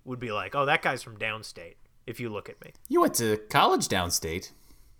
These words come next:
Speaker 1: I went to college in Bloomington. It's, uh, I, it's not, like, downstate, you know?
Speaker 2: It's, like, central Illinois.
Speaker 1: It's a, it's, it's a town owned by State Farm.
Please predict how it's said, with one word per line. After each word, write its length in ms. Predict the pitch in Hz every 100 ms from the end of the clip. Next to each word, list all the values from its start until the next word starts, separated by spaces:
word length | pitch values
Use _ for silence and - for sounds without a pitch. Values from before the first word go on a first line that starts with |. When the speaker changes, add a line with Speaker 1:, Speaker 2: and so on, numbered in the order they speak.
| - _ _ _ _ _ _ _ _ _ - - _ _
Speaker 1:
I 60 | 262
went 100 | -
to 60 |
college 280 | - 185 165
in 120 | 135
Bloomington. 640 | 104 104 113 104 - 90 90
It's, 220 | 131 135 147
uh, 540 | 131 127 120 113 113 113 _ _ _ _ _ _
I, 80 | 165
it's 260 | 160 160 -
not, 160 | 123
like, 200 | 107 92
downstate, 720 | - 104 110 - 90 98 107 - _ -
you 100 | 151
know? 240 | 156 160 - _ - -
Speaker 2:
It's, 180 | -
like, 160 | 147 87
central 440 | - 120 190 311
Illinois. 420 | 117 113 107 127 294
Speaker 1:
It's 140 | 277
a, 100 | 247
it's, 360 | 240 - - - - - - - - - -
it's 180 | 269 269
a 60 | 277
town 340 | - 233 214
owned 200 | 208 185
by 100 | 160
State 300 | - 156 143
Farm. 320 | 113 92 107